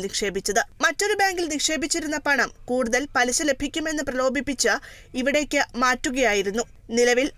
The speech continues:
മുതലിനും പലിശയ്ക്കുമായി ഈ വയോധിക ബാങ്കിൽ കയറിയിറങ്ങുകയാണ്.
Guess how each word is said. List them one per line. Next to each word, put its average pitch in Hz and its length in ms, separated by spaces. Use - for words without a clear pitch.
മുതലിനും 285 500
പലിശയ്ക്കുമായി 269 720
ഈ 254 120
വയോധിക 254 480
ബാങ്കിൽ 220 440
കയറിയിറങ്ങുകയാണ്. 220 1000